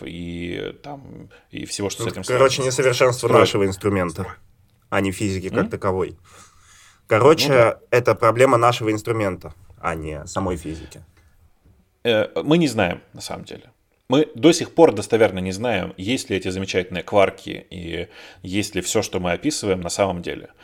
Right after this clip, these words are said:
Speaker 1: Вполне возможно, что это наши математические модели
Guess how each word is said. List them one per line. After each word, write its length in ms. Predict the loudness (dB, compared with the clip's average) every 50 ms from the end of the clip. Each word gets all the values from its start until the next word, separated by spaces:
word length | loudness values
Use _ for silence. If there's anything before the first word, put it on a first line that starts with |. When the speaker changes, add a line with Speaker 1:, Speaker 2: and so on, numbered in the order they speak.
| -20 -20 _
Speaker 1:
Вполне 320 | _ 2 2 4 4 4 4
возможно, 460 | 2 2 4 2 2 2 2 -2 -4
что 320 | -4 -6 -4 0 4 4 4
это 480 | 4 2 -2 0 2 2 2 2 2 -2 -20 _ _ _
наши 560 | -14 -14 -12 -10 -6 0 2 2 2 2 0 -2
математические 720 | -4 -4 -4 -4 -6 -4 -4 -4 -6 -6 -8 -6 -6 -4
модели 560 | -2 -2 -2 0 0 0 0 0 -2 -4 -6